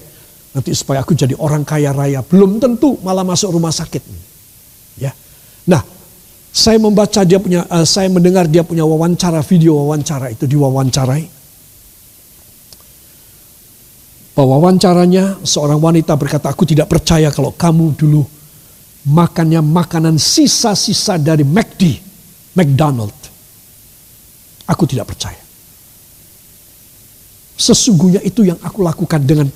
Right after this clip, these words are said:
teman-temanku." Semua teman-temannya adalah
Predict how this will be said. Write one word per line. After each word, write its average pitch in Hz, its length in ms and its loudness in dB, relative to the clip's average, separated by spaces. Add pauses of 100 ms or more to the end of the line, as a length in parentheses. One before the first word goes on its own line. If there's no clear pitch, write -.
(200)
teman-temanku." 131 640 -8 (800)
Semua 277 480 0 (480)
teman-temannya 220 560 0
adalah 175 300 0